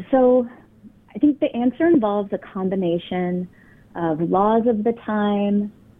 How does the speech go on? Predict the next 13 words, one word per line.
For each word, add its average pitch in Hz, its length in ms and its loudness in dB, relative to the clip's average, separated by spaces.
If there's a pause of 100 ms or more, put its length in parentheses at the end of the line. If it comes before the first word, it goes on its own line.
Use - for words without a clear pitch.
(260)
um, 165 400 -4
of - 160 -6
course, 196 260 0 (320)
stigma, 190 640 2
racism, 180 1000 0
xenophobia, 170 1040 0 (580)
uh, 175 240 0
as 190 120 2
well 202 280 4
as 247 160 2
conditions 226 520 2
of 190 160 0
poverty 247 800 0